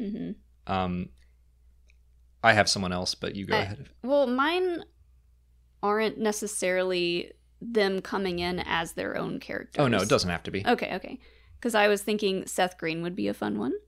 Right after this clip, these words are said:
Speaker 2: Yeah.
Speaker 1: Uh, 'cause he voices the little droid that Cad Bane has.
Speaker 2: Mm-hmm.
Speaker 1: Um,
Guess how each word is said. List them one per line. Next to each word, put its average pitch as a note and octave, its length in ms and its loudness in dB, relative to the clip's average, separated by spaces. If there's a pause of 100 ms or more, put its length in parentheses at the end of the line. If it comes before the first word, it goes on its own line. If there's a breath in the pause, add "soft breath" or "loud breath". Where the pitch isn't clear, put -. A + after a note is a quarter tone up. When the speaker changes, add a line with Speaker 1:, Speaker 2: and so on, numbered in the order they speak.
Speaker 2:
Yeah. A3 260 2 (840)
Speaker 1:
Uh, F#3 460 0 (240)
'cause C4 140 -6
he G#3 120 -2
voices F#3 760 -2
the F#3 100 -2
little F3 520 -2 (220)
droid F3 380 0
that F3 140 -2
Cad F3+ 260 -4
Bane E3+ 240 -4
has. G3 460 -2
Speaker 2:
Mm-hmm. - 680 -6
Speaker 1:
Um, E3+ 800 -4